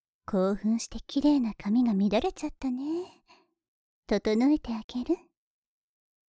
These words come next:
<laughs> 君、髪の毛分けた方が可愛いよ。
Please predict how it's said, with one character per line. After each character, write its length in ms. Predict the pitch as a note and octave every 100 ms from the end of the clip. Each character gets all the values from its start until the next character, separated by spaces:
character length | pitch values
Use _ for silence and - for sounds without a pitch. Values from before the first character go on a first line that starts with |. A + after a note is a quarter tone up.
| _ _ -
<laughs> 400 | D4+ F4+ - B4 _ _ _ - - - - _ _ _
君、 520 | - G3+ - A#3 C4+ - - - _ _ _
髪 280 | - F#3 G3
の 100 | A#3
毛 180 | - F#3+
分 140 | F3
け 140 | - -
た 120 | C4+
方 180 | A3+ A3
が 100 | G3
可 160 | - G3+
愛 260 | G3 A#3+ C4
い 300 | D#4 D#4+ C4+
よ。 200 | D4+